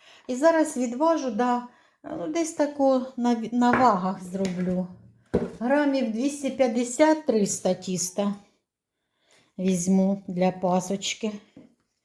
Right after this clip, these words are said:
Щас подивимося, який це буде кусочок, шматочок ось. Так, включаю ваги. Нуль. Ну, триста сімдесят. Ну, от хай такий і буде. От триста сімдесят.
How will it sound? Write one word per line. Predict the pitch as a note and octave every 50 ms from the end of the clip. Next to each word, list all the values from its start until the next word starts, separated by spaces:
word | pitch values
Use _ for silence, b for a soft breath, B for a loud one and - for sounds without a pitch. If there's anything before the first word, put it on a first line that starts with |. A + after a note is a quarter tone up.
| b b b b b b b
Щас | b - G3 F#3 - -
подивимося, | - F#3+ E3+ E3 F3+ F3+ F3 F3+ F3+ E3+ - G3
який | F#3 F3 - - F3+
це | F3 - - F#3 F3
буде | F3+ F#3 E3+ F#3 F#3
кусочок, | F#3 - A3 - - D4 D#4 D#4 D#4 - - G3 G3+ -
шматочок | - - - G3 G3 - - C#4 D4+ D4 D4+ - - G3 - -
ось. | F#3 E3+ E3+ - - - - _ b b b b b b b b b b b b b b _ _ _ b b b b b b b b b b b b b b b b b b b _ b b b b b b b b b b b b _ _
Так, | G3 F3+ F3+ F3+
включаю | - - F#3+ G3 G3 - - - G3+ G3 F#3 F#3 F#3+ F#3+
ваги. | F#3 B3 C#4+ D#4+ E4+ E4 D#4 E4 E4 D#4 D#4 - _ _ _ _ _ _ _ _ _ _ _ _ _ _ _ _ _ _ _ _ _ _ _ -
Нуль. | A3+ A#3 B3+ C#4+ D4+ D#4 D4+ D4+ - - _ _ _ _ _ _ _ _ _ _ _ _ _ _ _ _ _ _ _ _ _ _ _ _ _ _ _ _ _ _ _ _ _ _ _ _ _ _ _ _ _ _ _
Ну, | A3+ A#3+ C4+ D4 C#4+
триста | - - A#3 A#3+ A#3+ - - - A#3+ A3+
сімдесят. | A#3 - - F#3 F3 E3 D#3+ D#3+ F3 - - - F#3 F3+ -
Ну, | E4 G#4 G#4
от | E4 D#4 D#4+
хай | - C4+ C#4 C4+ -
такий | - A#3 A#3 - A#3 A3 G3+
і | G3
буде. | F3+ D3+ D#3 D#3+ E3 D#3 F3 E3+ E3+ E3
От | E3 -
триста | - A3+ B3+ B3 B3+ - G#3+ F3
сімдесят. | E3+ - - F#3 F#3 F#3 F3+ F#3 F3 - F#3+ E3+